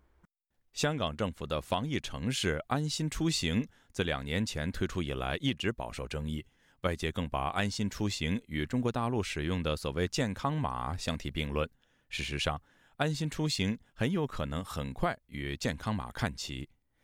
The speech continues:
港府计划把“安心出行”实名制并加入红黄码，强调这是为了识别高风险人士，而不是追踪市民。资讯科技界人士则担心，将来有了实名制，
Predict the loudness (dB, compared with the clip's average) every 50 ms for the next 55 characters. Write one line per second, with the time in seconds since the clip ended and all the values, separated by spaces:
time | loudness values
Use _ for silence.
0 | _ _ _ -2 0 0 0 0 -2 -2 0 0 0 2 0 0 0 -2 _ _
1 | -2 0 0 0 0 0 0 0 0 0 0 0 2 2 2 2 2 2 2 2
2 | 0 0 0 0 0 2 2 2 2 2 2 2 0 0 0 -2 _ _ -2 0
3 | 0 2 2 2 2 2 2 2 0 0 -2 -4 _ _ -2 0 2 2 2 2
4 | 2 2 2 2 2 0 -2 -4 -8 -12 _ _ _ _ -6 -2 0 0 2 4
5 | 2 2 2 2 0 -2 0 2 2 2 4 4 2 0 0 -2 -2 0 0 2
6 | 0 0 0 0 2 2 2 2 0 0 0 0 2 2 0 0 0 -2 -2 0
7 | 0 0 2 0 0 0 0 0 0 2 0 0 0 0 -2 0 2 2 2 4
8 | 2 2 2 2 0 0 0 -2 -2 -4 -4 -6 -6 _ _ _ _ _ _ _
9 | _ _ _ -2 2 2 2 4 2 0 0 2 2 2 2 2 2 2 2 0
10 | 0 -2 -2 -2 -2 -2 -2 -2 0 0 0 0 0 2 2 2 2 0 -4 -12
11 | -4 0 0 2 2 2 2 2 2 0 0 0 -2 0 0 2 4 4 4 4
12 | 4 4 4 2 2